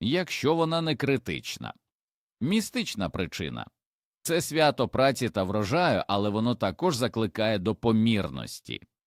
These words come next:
Тяжка фізична праця, що не пов'язана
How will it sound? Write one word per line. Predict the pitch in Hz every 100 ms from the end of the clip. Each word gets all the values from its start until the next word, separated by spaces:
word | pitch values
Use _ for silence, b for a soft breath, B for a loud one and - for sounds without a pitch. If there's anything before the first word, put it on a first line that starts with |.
| _ 170
Тяжка | 156 - 233 220
фізична | 170 101 110 85 - 82
праця, | - 190 220 - 143
що | - 101
не | 92
пов'язана | 85 90 113 208 175 143 123 110